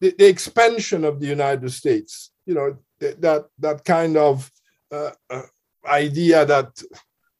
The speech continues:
the land was pl-, plentiful and no one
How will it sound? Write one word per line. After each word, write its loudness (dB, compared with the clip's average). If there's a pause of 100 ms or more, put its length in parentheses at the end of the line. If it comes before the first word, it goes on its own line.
(800)
the 2
land 4
was 4
pl-, 4 (260)
plentiful 2
and 2
no 10
one 2